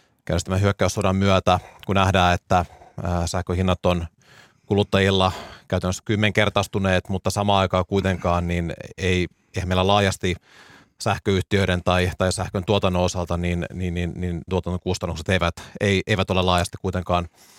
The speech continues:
nousseet, jos ajatellaan vaikka, vaikka puhtaan energian tuotantoa ja muuta, jolloin tässä hyvin rajatussa tilanteessa näen, näen kyllä, että, että, että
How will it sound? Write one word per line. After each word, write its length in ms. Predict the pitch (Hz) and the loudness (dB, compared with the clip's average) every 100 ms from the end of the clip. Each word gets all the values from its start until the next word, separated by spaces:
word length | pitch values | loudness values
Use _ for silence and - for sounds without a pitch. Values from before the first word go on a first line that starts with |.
| - - - _ | -20 -20 -20 _
nousseet, 300 | 113 110 101 | 0 0 0
jos 140 | 104 104 | -2 -2
ajatellaan 360 | 98 95 92 | 0 2 2
vaikka, 400 | 92 90 - 87 - - - | 2 0 0 -2 -2 -10 -4
vaikka 380 | 87 - 90 - _ - | -2 0 -2 -2 _ -6
puhtaan 400 | 90 - 92 87 | -2 0 0 0
energian 400 | 104 95 87 87 | 0 0 0 0
tuotantoa 540 | 101 95 90 85 85 82 - - - - - | 0 0 0 -2 0 -2 -6 -20 -20 -12 -4
ja 80 | |
muuta, 400 | 101 113 110 101 92 - | 0 2 2 2 0 -6
jolloin 540 | 107 104 101 98 95 - _ _ - | 0 2 4 4 2 -4 _ _ 0
tässä 500 | 117 131 - 113 87 - | 2 2 -2 -4 -4 -4
hyvin 240 | 117 120 107 | 0 2 4
rajatussa 400 | 107 95 92 90 | 2 2 -4 -2
tilanteessa 720 | 92 95 82 87 82 - 85 - _ - - - | 0 0 2 0 0 -4 -8 -10 _ -20 -20 -4
näen, 340 | 101 107 104 - _ - | 2 2 2 -4 _ 0
näen 200 | 113 104 | 0 2
kyllä, 420 | 110 98 92 87 | 0 2 4 2
että, 320 | 80 - 85 - - | 0 0 0 -2 -8
että, 360 | 87 - 85 - | -6 0 0 0
että 360 | 92 - 92 80 | -6 -4 -2 -2